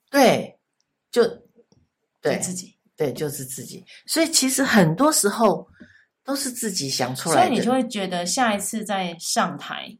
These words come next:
Speaker 2: 讲话这件事会让你觉得丢脸，
Speaker 1: 不是，
Speaker 2: 是吗？
Speaker 1: 我就会觉得我可能在婚礼没有主持好，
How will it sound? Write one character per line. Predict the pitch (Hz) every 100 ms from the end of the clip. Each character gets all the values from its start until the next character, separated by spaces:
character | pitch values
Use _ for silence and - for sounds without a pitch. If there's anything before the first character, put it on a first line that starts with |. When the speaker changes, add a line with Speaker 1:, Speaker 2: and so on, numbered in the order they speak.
| _ -
Speaker 2:
讲 | 160 151
话 | 202 190
这 | 190
件 | 185 185 180
事 | 180 165 - -
会 | 196
让 | 196 175
你 | 143
觉 | 160
得 | 143
丢 | - 160 160 165
脸， | - - _ - - _
Speaker 1:
不 | -
是， | 185 233
Speaker 2:
是 | 160
吗？ | - - - _
Speaker 1:
我 | - 170
就 | 285
会 | 302
觉 | 269 196
得 | 196
我 | 156 220
可 | 202
能 | 139 123 - _ _ -
在 | 240
婚 | 226 226
礼 | 190
没 | 147
有 | 180
主 | 180 127
持 | 131
好， | 135 139